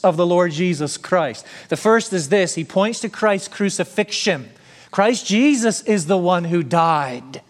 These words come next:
his crucifixion. He's the one who died for sinners. He's the one who bore the wrath of God. But then he moves on to a second work,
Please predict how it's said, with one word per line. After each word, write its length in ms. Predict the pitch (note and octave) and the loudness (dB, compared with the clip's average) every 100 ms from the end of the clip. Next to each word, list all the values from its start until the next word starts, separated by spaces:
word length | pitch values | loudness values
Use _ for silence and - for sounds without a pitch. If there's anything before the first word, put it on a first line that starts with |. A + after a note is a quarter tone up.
| _ _ - | _ _ -2
his 160 | G3 | 0
crucifixion. 840 | - G#3 G#3 G3 A3 - A3 D3 - _ _ - - _ | 0 0 0 -2 -4 -2 -8 -8 -14 _ _ -20 -20 _
He's 380 | G#3 C#4+ D4+ A3+ | 4 6 6 4
the 140 | B3+ | 4
one 260 | A3 A3 G3+ | 4 2 2
who 160 | G#3 | 0
died 460 | D#3 F#3 F#3 F3+ E3 | 2 4 4 2 -2
for 140 | F3+ | -4
sinners. 680 | E3 - D3+ G#2+ D#2+ - - _ _ _ _ _ _ | -2 -2 -4 -6 -12 -20 -20 _ _ _ _ _ _
He's 360 | F3+ B3+ D4+ G3+ | 2 4 4 4
the 140 | A#3+ | 4
one 260 | G#3+ G3+ F3+ | 4 0 0
who 160 | F#3 | -2
bore 460 | D3 G3 G3+ F#3+ E3+ | 2 4 6 6 4
the 120 | F3 | 2
wrath 400 | D#3+ E3+ D#3+ D#3 | 2 0 0 -2
of 140 | C#3+ | -4
God. 460 | A#2+ C#3+ B2+ G2 - - _ _ - - | 2 2 2 -2 -12 -20 _ _ -20 -2
But 80 | F3+ | 0
then 120 | F#3 | 0
he 60 | F#3 | 0
moves 220 | G3 F3+ | 2 4
on 200 | F#3+ F#3 | 4 2
to 80 | F#3 | 0
a 40 | |
second 540 | F3+ - A3 - B3+ D#3+ | 0 2 2 2 -4 0
work, 460 | D#3+ A#2+ - - | 0 0 -6 -20